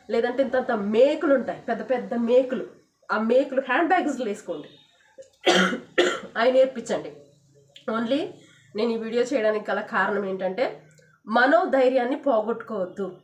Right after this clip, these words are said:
Be careful everyone. ఒక తల్లిదండ్రులు కూడా అందరూ నేర్పించండి అబ్బా. మన తల్లిదండ్రులు ఎప్పుడూ మనకు మంచి చెప్తారు, నేను కాదని అసలు అన్నా. కానీ ఈ పినిసుల వల్ల, ఈ చున్నీలు వేసుకున్నా వేసుకోకపోయినా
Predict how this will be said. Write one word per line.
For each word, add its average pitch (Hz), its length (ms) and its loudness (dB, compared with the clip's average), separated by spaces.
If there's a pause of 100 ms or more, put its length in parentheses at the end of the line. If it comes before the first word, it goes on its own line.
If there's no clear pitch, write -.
(200)
Be 208 100 -10 (140)
careful 247 460 0
everyone. 240 460 -4 (380)
ఒక 202 200 -6
తల్లిదండ్రులు 226 640 -2
కూడా 202 160 -6
అందరూ 220 240 -2
నేర్పించండి 214 600 -6
అబ్బా. 170 240 -12 (580)
మన 226 100 -4
తల్లిదండ్రులు 233 480 -4
ఎప్పుడూ 269 220 0
మనకు 226 200 -2
మంచి 208 260 -6
చెప్తారు, 190 400 -8
నేను - 400 -14
కాదని 208 300 -4
అసలు 202 240 -8
అన్నా. 160 160 -8
కానీ 233 260 -4
ఈ 226 60 -8
పినిసుల 233 420 -6
వల్ల, 208 420 -4 (360)
ఈ 214 260 -8
చున్నీలు 233 540 -4 (240)
వేసుకున్నా 226 520 -2
వేసుకోకపోయినా 214 960 -6